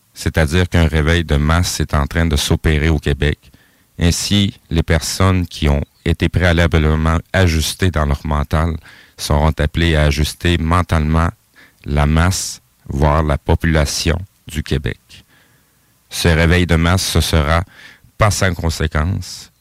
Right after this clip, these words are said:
Il va, il va créer une dimension au sein de la population québécoise. En fait, cette dissension sera le fossé entre les personnes conscientes et les personnes inconscientes.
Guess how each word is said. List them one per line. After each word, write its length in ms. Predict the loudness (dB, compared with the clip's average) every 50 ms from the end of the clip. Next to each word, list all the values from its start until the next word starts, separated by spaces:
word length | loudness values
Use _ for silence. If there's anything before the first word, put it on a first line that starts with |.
| -6
Il 140 | -4 -2 -2
va, 200 | 0 2 0 0 0 -2 _ _ _ _ _ _ -12
il 120 | -8 -6
va 120 | -4 -4
créer 460 | -6 -4 -4 -2 0 2 2 0 0 0
une 140 | 0 0 0
dimension 720 | 0 0 0 0 0 0 0 -2 -2 0 0 2 2 2
au 40 | 0
sein 220 | 0 0 0 0
de 80 | 2 2
la 120 | 2 2 2
population 580 | 0 0 0 0 -2 -2 -2 -2 -2 -2 -2
québécoise. 880 | 0 0 -2 -2 0 -2 -2 -2 -4 -4 -4 -4 -6 -8 -10 -12 -12 -14 _ _ -20 -20 -20 -20 -20 -20 -20 -20 -20 _ -2
En 160 | 0 2 2
fait, 200 | 2 2 0 0
cette 260 | 2 0 0 -2 -2
dissension 720 | -2 -4 -2 0 2 2 2 0 0 0 0 2 2 2 0
sera 460 | 0 2 2 2 2 2 0 -2 -2 -4 -10 -18 -20 -20 -12 -4
le 140 | 0 0 0
fossé 460 | 0 0 0 0 0 0 0 0 0 0
entre 340 | 0 0 0 -2 -2 -2 -2 _ _ -8
les 180 | -4 -2 -2 0
personnes 460 | 0 -2 -2 -2 0 0 0 0 0
conscientes 840 | 0 0 0 0 0 0 0 0 0 0 0 -2 -6 -8 -14 -20 -20 -20 _ _ -6
et 100 | -2 0
les 100 | 0 0
personnes 420 | 0 0 -2 -2 0 0 0 0 0
inconscientes. 560 | 0 0 0 -2 -2 -2 -2 -2 -4 -4